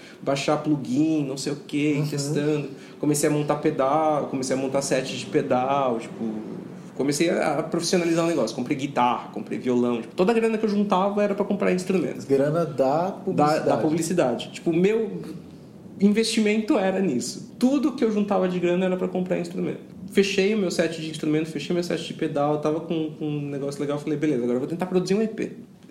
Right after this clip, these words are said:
Speaker 1: É, eu comecei em dois mil e doze, no final de dois mil e treze eu falei, "Ah, vou, vou tentar fazer um E P."
Speaker 2: Certo.
Speaker 1: Aí gravei seis músicas. Fiquei na época feliz com o resultado, falei, "Preciso dar um nome pra isso, que eu não quero que seja, tipo,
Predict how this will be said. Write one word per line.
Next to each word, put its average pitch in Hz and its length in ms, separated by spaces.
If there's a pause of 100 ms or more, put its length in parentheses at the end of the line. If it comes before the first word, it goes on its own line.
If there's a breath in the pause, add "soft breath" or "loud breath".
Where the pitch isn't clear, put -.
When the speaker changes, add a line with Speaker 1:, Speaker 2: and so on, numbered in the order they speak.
Speaker 1:
É, - 180
eu 143 80
comecei 151 320
em 156 60
dois 151 120
mil 156 200
e 165 80
doze, 156 560
no 190 100
final 180 240
de 180 60
dois 180 160
mil 190 120
e 185 60
treze 190 380
eu 196 80
falei, 190 180
"Ah, 170 80
vou, 165 180
vou 170 320
tentar 180 300
fazer 180 240
um 175 80
E 175 60
P." - 160 (180)
Speaker 2:
Certo. 85 300 (640 loud breath)
Speaker 1:
Aí 202 240
gravei 208 380
seis - 680
músicas. 180 840 (220)
Fiquei 381 320
na 233 220
época 220 200
feliz 196 320
com - 60
o - 40
resultado, 175 480
falei, 180 340
"Preciso - 260
dar 208 80
um 214 120
nome 165 220
pra 156 180
isso, 123 220
que 143 60
eu 135 60
não 135 60
quero 117 200
que - 60
seja, 110 180
tipo, - 240